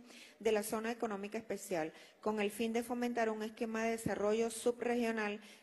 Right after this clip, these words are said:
que permita ejecutar los objetivos históricos del Plan de Desarrollo Económico Social de la Nación, a partir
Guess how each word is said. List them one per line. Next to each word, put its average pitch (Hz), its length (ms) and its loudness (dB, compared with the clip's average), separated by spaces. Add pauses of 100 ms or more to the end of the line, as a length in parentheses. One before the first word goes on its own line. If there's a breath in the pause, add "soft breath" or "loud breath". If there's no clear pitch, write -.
(100)
que 220 100 2
permita 214 420 0
ejecutar 226 600 0
los 220 380 0
objetivos 214 640 0
históricos 247 640 2
del 202 160 0
Plan 196 420 -2
de 226 100 2
Desarrollo 196 460 0
Económico 208 540 -2
Social 214 480 0
de 214 100 2
la 196 140 0
Nación, 170 500 -4 (440 loud breath)
a 208 140 -2
partir 240 520 0